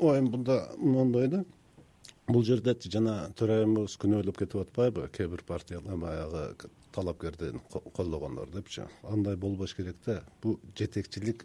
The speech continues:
өзүнөн башташ керек деп өдүмбү жаначы. Анан кийин бул жерде муну борбор шайлоо комиссиясын, ушул шайлоо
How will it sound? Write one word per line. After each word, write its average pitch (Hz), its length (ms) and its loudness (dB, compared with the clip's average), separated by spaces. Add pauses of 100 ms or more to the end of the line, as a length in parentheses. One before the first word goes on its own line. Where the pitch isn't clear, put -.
(120)
өзүнөн 95 360 -2
башташ 90 320 -6
керек 87 220 -10
деп 90 160 -8
өдүмбү 95 260 -4
жаначы. 82 460 -8 (340)
Анан 113 220 2
кийин 110 240 2
бул 104 100 0
жерде 98 360 -4 (680)
муну 107 240 6
борбор 104 380 2
шайлоо 101 300 0
комиссиясын, 101 640 0 (160)
ушул 98 320 -4 (440)
шайлоо 107 580 0